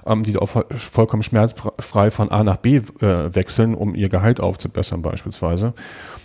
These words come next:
Und, und, ähm, da ist es natürlich ganz, das kann man übrigens immer sehr schön feststellen, wenn familiengeführte Unternehmen auf einmal, ähm, in, in, in Fremdmanagement übergehen. Dann, dann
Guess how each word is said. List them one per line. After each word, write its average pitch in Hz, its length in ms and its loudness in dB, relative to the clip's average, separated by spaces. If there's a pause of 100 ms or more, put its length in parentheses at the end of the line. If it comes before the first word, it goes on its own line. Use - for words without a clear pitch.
(140)
Und, 107 320 0
und, 98 400 -4
ähm, 95 240 -2
da 98 80 2
ist 120 160 2
es 117 80 4
natürlich 110 460 0
ganz, 117 240 0
das - 220 -2 (500)
kann 135 100 2
man 131 100 6
übrigens 120 280 0
immer 110 200 2
sehr 113 200 4
schön 117 280 2
feststellen, 104 640 0
wenn 101 320 0
familiengeführte 117 1000 0
Unternehmen 107 500 2
auf - 180 -2
einmal, 104 460 2
ähm, 95 340 0
in, 95 240 -2
in, - 260 -6
in 92 200 -6
Fremdmanagement 101 720 0
übergehen. - 440 -6 (540)
Dann, 98 200 2
dann 98 240 2